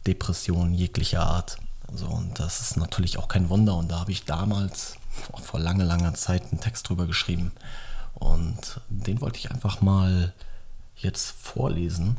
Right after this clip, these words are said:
und wünsche euch auf jeden Fall viel Spaß dabei. Lehnt euch zurück und hört gut zu. Rede selber in meinen Texten von „Gehe deinen Weg“.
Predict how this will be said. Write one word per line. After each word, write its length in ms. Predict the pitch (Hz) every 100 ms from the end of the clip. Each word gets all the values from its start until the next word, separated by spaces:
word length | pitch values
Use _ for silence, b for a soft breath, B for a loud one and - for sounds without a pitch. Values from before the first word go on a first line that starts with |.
| -
und 480 | 95 90 85 85 85 - - B B B B -
wünsche 320 | - 95 -
euch 180 | 85 85
auf 160 | 76 -
jeden 160 | 82
Fall 220 | 82 - -
viel 180 | -
Spaß 340 | - - 92 -
dabei. 440 | 82 78 82 85 B B B B B B B B - - - - - - - - - -
Lehnt 240 | 85 107 113
euch 120 | 95
zurück 460 | - 87 87 - 90
und 280 | 82 92 - - - - - - - - - - - -
hört 180 | -
gut 160 | - -
zu. 280 | - 127 - - - - -
Rede 640 | 113 107 98 101 92 92 92
selber 400 | 104 104 101 92
in 100 | 90
meinen 220 | 87 -
Texten 500 | - - - - 87
von 440 | - 87 87 92 -
„Gehe 240 | 104 98
deinen 380 | 98 90 90 87
Weg“. 340 | 95 92 -